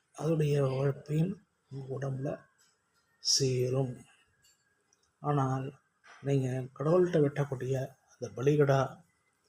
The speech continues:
உணவு செஞ்சீங்கன்னா, செஞ்சால், என் அந்த எண்ணங்கள்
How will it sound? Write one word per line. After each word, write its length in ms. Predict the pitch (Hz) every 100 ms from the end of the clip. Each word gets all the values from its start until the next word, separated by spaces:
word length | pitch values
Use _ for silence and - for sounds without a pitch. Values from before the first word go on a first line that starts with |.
| _ -
உணவு 200 | 139 160
செஞ்சீங்கன்னா, 520 | 156 135 127 120 120
செஞ்சால், 500 | - - 131 127 127 131 _ _ _ _ -
என் 260 | 131 131 127 - -
அந்த 260 | 147 139 139 214 349 _ _ _ _ _ _ _ _ _ _ _ _ _ _ _ _
எண்ணங்கள் 600 | 131 143 156 143 143